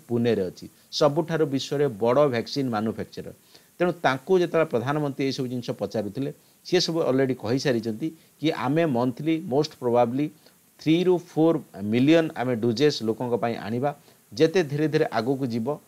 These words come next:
ସେତେ ଆହୁରି ଆମେ ଧୀରେ ଧୀରେ ପ୍ରଡକ୍ସନ୍ କାପାସିଟି ବଢ଼େଇକି ସେଟାକୁ ଆଗେ ଆହୁରି ତ୍ୱରାନ୍ୱିତ କରିବା। ସେକେଣ୍ଡ କଥା, ପ୍ରାଇସ୍ କଥା ପଚରା ହେଇଥିଲା। ତେଣୁ ପୁନାୱାଲା ଏଇ ଜିନିଷ କହିଛନ୍ତି, ପ୍ରାଇସ୍ ନିୟର୍ ଆବାଉଟ୍ ଇଣ୍ଡିଆନ୍ ମାର୍କେଟରେ ହଜାରେ ଟଙ୍କା ରହିବ, ଯୋଉଟାକି ଦୁଇଟା ଡୋଜେସ୍ରେ କମ୍ପ୍ଲିଟ୍ ହେବ।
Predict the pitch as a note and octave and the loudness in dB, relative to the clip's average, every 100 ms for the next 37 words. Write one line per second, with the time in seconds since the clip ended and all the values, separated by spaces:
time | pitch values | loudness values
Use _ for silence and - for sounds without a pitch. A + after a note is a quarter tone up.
0 | _ - D3 F3+ - A#2 C3+ D#3 C#3 C#3+ | _ -8 -4 -2 -2 -2 2 2 2 0
1 | G#2+ B2 B2 C3 C3 A#2+ A#2 B2+ - C3 | -2 -2 0 -2 -4 0 0 -2 -6 -4
2 | A#2+ A#2 B2 - B2+ G2 G2+ G#2 C3+ C#3+ | -4 -2 -4 -4 -8 -6 -4 -2 -2 -4
3 | D#3+ - _ - C3 B2+ D3+ - A#2 A2+ | -10 -14 _ -4 -2 0 -4 -8 -6 -2
4 | C#3+ C#3+ _ - B2 C#3+ - A#2+ A2 G#2+ | -2 -4 _ -2 0 2 2 2 2 0
5 | G2 F#2 E2 D#2 - _ _ _ - E3+ | -4 -6 -8 -12 -20 _ _ _ -4 0
6 | F#3+ G3 F3+ F#3 - C3+ D#3+ - D3 D3 | 0 0 -2 -2 2 4 4 0 -4 -4
7 | B2 B2 A#2+ A2+ B2 C3+ - _ _ D3+ | -4 0 0 0 -6 -10 -12 _ _ -2
8 | D#3 D3 D3 D#3+ D#3+ D#3 C#3 C#3+ C#3 C3 | -2 0 4 6 6 4 2 0 -2 -2
9 | A#2 G#2+ A#2 C#3+ - B2 D3+ D3+ A#2 C#3 | -2 -2 -4 -6 0 2 2 0 -2 0
10 | C3+ C#3 C#3 - A#2 B2+ D3+ B2+ G#2+ A#2 | 2 0 -2 -4 -2 2 2 0 -2 -4
11 | G#2+ C#3 - _ _ - A#2 D3 D#3 D3+ | -6 -6 -12 _ _ -4 2 4 4 2
12 | C3+ B2 G2+ G2+ A#2+ - _ G2+ D3+ D3+ | 0 2 2 -2 -6 -12 _ 2 2 4
13 | C3+ D3+ A2+ F#2+ G2 C#3 F3 F3 D3+ G#2 | 0 -2 -6 -10 -4 0 2 2 2 2
14 | A#2+ D3+ C#3+ C#3 C3+ G#2+ F#2+ G2+ F2+ D#2+ | 2 4 2 -2 -2 -4 -2 -4 -2 -8